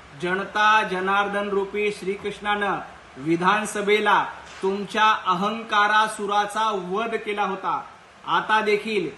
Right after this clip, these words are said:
येणाऱ्या महापालिका निवडणुकीत, येणाऱ्या स्थानिक स्वराज्य संस्था निवडणुकीमध्ये जनता जनार्दन रूपी श्रीकृष्ण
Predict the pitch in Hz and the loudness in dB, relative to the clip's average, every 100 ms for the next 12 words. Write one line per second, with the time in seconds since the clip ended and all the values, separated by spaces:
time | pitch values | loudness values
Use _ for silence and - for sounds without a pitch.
0 | - - 175 196 202 208 214 196 175 208 | -14 -6 -4 0 0 2 2 2 0 0
1 | 208 208 208 214 208 208 214 208 220 202 | 0 -2 -4 -4 -4 -4 -4 -8 -4 -4
2 | - - 165 190 202 202 208 208 208 202 | -6 -12 -6 -4 -2 -2 0 0 0 -2
3 | 190 208 208 202 196 208 202 208 190 190 | -2 -2 -6 -6 -2 -2 -4 -8 -8 -8
4 | - 208 214 202 196 214 214 208 214 214 | -6 -4 -2 -2 -4 -4 -6 -6 -6 -2
5 | 214 202 - - - - - 156 190 202 | 0 0 -2 -10 -20 -20 -10 -4 -2 -2
6 | 214 226 226 196 202 214 208 196 214 202 | 0 2 2 0 0 0 0 -2 -4 -4
7 | 208 208 208 202 214 233 226 - 208 | -4 -4 -6 -6 -8 -6 -6 -6 -4